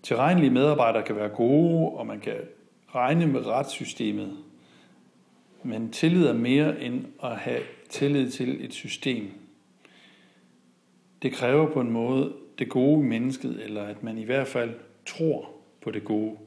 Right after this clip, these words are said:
i mennesket. På den måde har tillid med troværdighed at gøre. Det er noget, man skal gøre sig fortjent til. Det er ikke noget, man kan forlange.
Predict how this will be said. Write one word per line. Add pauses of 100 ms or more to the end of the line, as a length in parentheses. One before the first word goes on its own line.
(100)
i
mennesket. (3750)
På
den
måde (400)
har
tillid
med
troværdighed
at
gøre. (160)
Det
er
noget,
man
skal
gøre
sig
fortjent
til.
Det
er
ikke
noget,
man
kan
forlange.